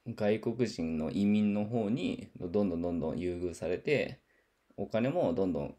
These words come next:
あの、外国に取られてみたいな。なんかそんな、まあ、いいように使われる国になっちゃってるわけじゃないですか、今。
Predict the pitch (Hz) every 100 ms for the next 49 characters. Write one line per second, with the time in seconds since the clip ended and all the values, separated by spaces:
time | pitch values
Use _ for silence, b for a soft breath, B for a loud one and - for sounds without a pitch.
0 | - - - 87 87 87 87 87 - 87
1 | 87 - 87 87 - 64 62 - - -
2 | - _ _ _ _ _ _ _ - 113
3 | 101 - 127 151 156 151 95 78 57 -
4 | - _ _ _ _ - - 113 127 117
5 | 90 85 - - 90 90 90 92 92 -
6 | - - 90 92 92 - - - 87 85
7 | 90 - 95 - 82 85 - 80 80 73
8 | 73 - - 80 -